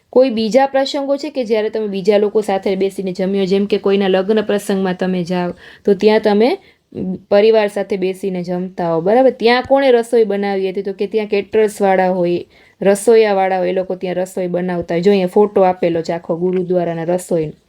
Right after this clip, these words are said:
અમુક જણા જો રસોઈ બનાવે છે, રોટીઓ વણે છે, છે, અહીંયા રોટલી શેકાય છે. જો અહીંયા બીજી બધી વસ્તુ, દાળ ને એવું બધું બને છે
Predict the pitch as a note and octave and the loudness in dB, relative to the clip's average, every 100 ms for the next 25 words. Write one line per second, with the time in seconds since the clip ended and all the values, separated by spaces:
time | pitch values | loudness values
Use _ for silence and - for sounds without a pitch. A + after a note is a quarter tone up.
0 | _ _ _ _ - F#3 G3+ F#3 G3 F#3+ | _ _ _ _ -4 2 2 2 2 2
1 | G3 F#3+ F#3+ F#3+ G3 F#3 F#3 F#3 F3 F3 | 4 4 2 0 -2 0 -2 -2 -4 -4
2 | G3+ F3+ F#3+ - G3+ F#3+ F#3 F#3 F#3 F3+ | -2 -4 -4 -2 2 2 2 0 -2 -2
3 | F3+ F3+ D#4 - _ _ G3 F#3+ G3 G3+ | -4 0 -2 -2 _ _ -2 2 2 2
4 | A3 G3 - G#3+ A3+ A3 G3+ G3 F#3+ F3+ | 0 0 2 2 2 2 2 0 -6 -6
5 | _ _ _ _ _ _ G#3+ G3 G3 F#3+ | _ _ _ _ _ _ -2 0 0 0
6 | G3+ G#3+ G#3+ G3 F#3+ F#3+ - F#3+ F3+ F#3 | 0 2 2 2 2 0 -2 -4 2 4
7 | G3 G3 F3+ F#3 F3+ F3+ F3+ F3+ F#3 F3+ | 4 2 0 -4 -4 -4 -4 -4 -4 -6
8 | E3+ - | -8 -14